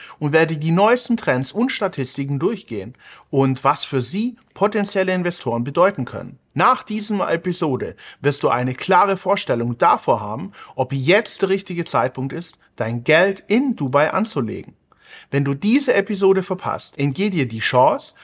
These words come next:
gute Entscheidungen basierend auf den neuesten und relevantesten Informationen zu treffen. Herzlich willkommen. Mein Name ist Eugen Zimbelmann von Dubai Finanz.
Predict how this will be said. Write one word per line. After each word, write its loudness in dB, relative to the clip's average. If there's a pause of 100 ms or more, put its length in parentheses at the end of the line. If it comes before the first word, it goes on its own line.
(120)
gute 0
Entscheidungen 2
basierend -2 (240)
auf 2
den 0
neuesten 2
und 4
relevantesten 0
Informationen -8
zu -4
treffen. -2 (540)
Herzlich 0
willkommen. 2 (180)
Mein 4
Name 4
ist -4
Eugen 2
Zimbelmann 0
von -2
Dubai 2
Finanz. -8